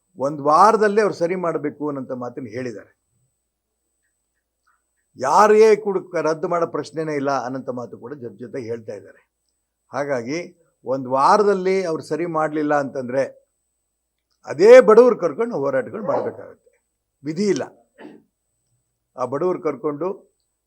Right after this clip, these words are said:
ಜಿಲ್ಲಾಧಿಕಾರಿಗಳ ಕಚೇರಿಗೂ ಮುತ್ತಿಗೆ ಹಾಕ್ಬೇಕು,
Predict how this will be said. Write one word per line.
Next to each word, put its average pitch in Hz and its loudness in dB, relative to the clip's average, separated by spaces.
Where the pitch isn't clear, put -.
ಜಿಲ್ಲಾಧಿಕಾರಿಗಳ 147 -4
ಕಚೇರಿಗೂ 143 -8
ಮುತ್ತಿಗೆ 135 -10
ಹಾಕ್ಬೇಕು, 127 -10